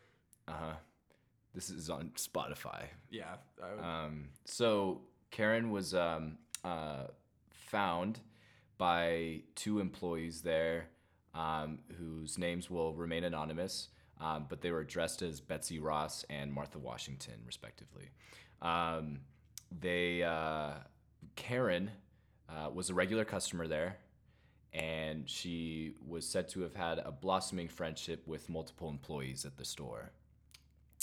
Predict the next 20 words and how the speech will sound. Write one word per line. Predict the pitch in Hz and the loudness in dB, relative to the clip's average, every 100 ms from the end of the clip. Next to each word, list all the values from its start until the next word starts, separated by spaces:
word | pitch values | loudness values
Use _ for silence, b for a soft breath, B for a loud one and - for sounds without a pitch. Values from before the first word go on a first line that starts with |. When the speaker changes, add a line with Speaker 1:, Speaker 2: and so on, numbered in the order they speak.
| - | -6
Speaker 2:
It's | - - | -10 -2
Speaker 1:
And | 92 | 0
Speaker 2:
touching. | 80 | 2
Speaker 1:
so | - 90 80 78 78 - | 4 4 4 2 -2 2
as | 90 87 85 78 78 76 | 4 4 2 0 -4 -4
the | 90 87 85 80 76 | -2 0 -2 -2 -4
two, | - 113 104 101 98 92 - - - _ - | -2 2 4 4 2 0 -4 -12 -20 _ -6
uh, | 82 78 - | -4 -2 -2
as | 85 | -4
Betsy | - 104 101 98 | 2 2 2 2
Ross | 95 95 - | 4 4 2
and | 87 | 0
Martha | 87 85 87 | 0 0 2
Washington | 85 - 85 - 85 | 2 2 -4 -4 -4
were | 80 80 | -4 -4
cleaning | 98 90 85 | -2 0 0
up | 87 - | -2 -2
in | 80 | -6
the | |
back, | 71 90 85 - | 0 2 4 0